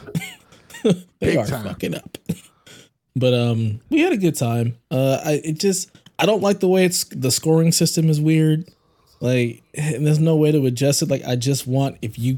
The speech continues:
Speaker 1: kill somebody, that's how you get your points. But then, like, double up your point. It's just weird. Like, the scoring, I, I, I didn't care for that too much.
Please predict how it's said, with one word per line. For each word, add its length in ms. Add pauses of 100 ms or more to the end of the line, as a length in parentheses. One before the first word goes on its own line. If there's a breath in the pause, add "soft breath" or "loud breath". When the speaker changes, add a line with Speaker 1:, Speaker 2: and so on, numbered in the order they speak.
Speaker 1:
kill 220
somebody, 460
that's 260
how 80
you 40
get 160
your 80
points. 300
But 100
then, 120
like, 240
double 260
up 180
your 100
point. 280
It's 220
just 200
weird. 400
Like, 160
the 80
scoring, 320
I, 140
I, 120
I 280
didn't 140
care 200
for 120
that 180
too 160
much. 320